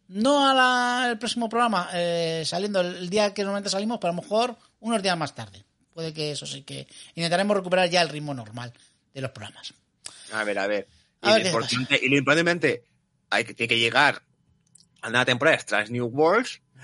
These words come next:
Speaker 2: para ver el capítulo crossover entre Lower Decks y
Speaker 1: Yo deseándolo, deseándolo estoy. Aquí,
Speaker 2: Sí, sí.
Speaker 1: a ver lo que pasa.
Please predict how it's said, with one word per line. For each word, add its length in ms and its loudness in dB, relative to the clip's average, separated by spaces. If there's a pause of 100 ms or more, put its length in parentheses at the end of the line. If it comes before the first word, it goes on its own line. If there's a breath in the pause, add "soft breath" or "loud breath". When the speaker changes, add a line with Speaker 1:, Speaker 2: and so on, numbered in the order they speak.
(160 loud breath)
Speaker 2:
para 280 6
ver 120 4
el 160 4
capítulo 480 4
crossover 580 4
entre 280 2
Lower 320 2
Decks 280 2
y 460 -2
Speaker 1:
Yo 220 0
deseándolo, 560 -2 (200)
deseándolo 460 -12
estoy. 260 -20 (640)
Aquí, 200 -12
Speaker 2:
Sí, 60 -8
sí. 200 -6 (140)
Speaker 1:
a 120 -12
ver 140 -10
lo 80 -16
que 60 -20
pasa. 200 -20